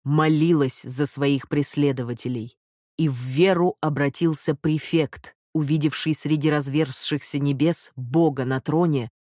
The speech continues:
и ангелов одесную его. Когда Фаусту бросили в котел с кипящей водой,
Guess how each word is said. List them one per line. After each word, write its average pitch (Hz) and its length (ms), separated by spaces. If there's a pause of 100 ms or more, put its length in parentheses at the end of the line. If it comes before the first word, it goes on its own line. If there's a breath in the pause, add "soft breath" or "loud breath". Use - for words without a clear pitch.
(220)
и 180 180
ангелов 156 560
одесную 139 640
его. 113 300 (1000)
Когда 151 360
Фаусту 170 560
бросили 160 460
в - 100
котел 160 400
с - 80
кипящей 147 540
водой, 151 420